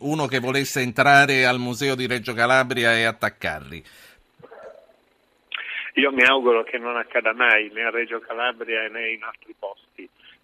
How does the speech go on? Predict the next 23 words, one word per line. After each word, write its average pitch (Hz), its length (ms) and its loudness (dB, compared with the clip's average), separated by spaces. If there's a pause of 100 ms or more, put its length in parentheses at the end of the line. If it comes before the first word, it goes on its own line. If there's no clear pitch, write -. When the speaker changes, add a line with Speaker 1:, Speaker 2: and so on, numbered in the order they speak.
(100)
Speaker 2:
ma 135 400 -6
i 127 260 -14
prefetti 120 880 -12
della 120 240 -6
Repubblica 120 640 -12
Italiana 131 880 -8
ormai 139 480 -8
da 120 140 -2
alcuni 139 360 -10
mesi 113 460 -12
in 113 80 -20
maniera 123 420 -2 (140)
sistematica, 135 1200 -4 (440)
periodicamente, 131 1200 -4
in 127 260 -2
qualche 139 420 -4
caso 139 420 -4
anche 127 520 -4
con 135 540 -8 (380)
periodicità 135 920 -4 (120)
sistematica, 131 1040 -2
fanno 120 720 -4
con, 127 480 -10